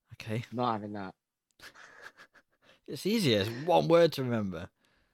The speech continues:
Speaker 2: Well, well, yeah. Anyway, I agree. My, well, I think it should be Christine Elise. Is it Elise?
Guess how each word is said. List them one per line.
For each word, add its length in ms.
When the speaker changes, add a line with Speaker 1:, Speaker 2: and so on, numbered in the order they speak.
Speaker 2:
Well, 360
well, 300
yeah. 360
Anyway, 560
I 180
agree. 520
My, 300
well, 420
I 200
think 300
it 220
should 240
be 340
Christine 680
Elise. 300
Is 100
it 120
Elise? 480